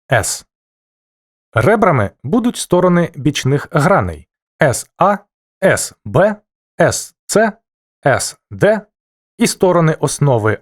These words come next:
А Б, Б Ц, С Д, Д А. Бічними гранями будуть чотири трикутники А С Д, А С Б, Б С Ц, С С Д.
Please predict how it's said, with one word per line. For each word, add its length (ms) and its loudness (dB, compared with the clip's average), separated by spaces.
А 220 0
Б, 360 0
Б 280 -2
Ц, 420 -2
С 240 0
Д, 300 0
Д 360 -2
А. 240 -4
Бічними 480 -2
гранями 580 0
будуть 440 -4
чотири 400 0
трикутники 840 -4
А 280 0
С 340 -4
Д, 320 0
А 320 0
С 380 -6
Б, 340 0
Б 380 0
С 300 -2
Ц, 260 0
С 320 0
С 320 -2
Д. 340 -4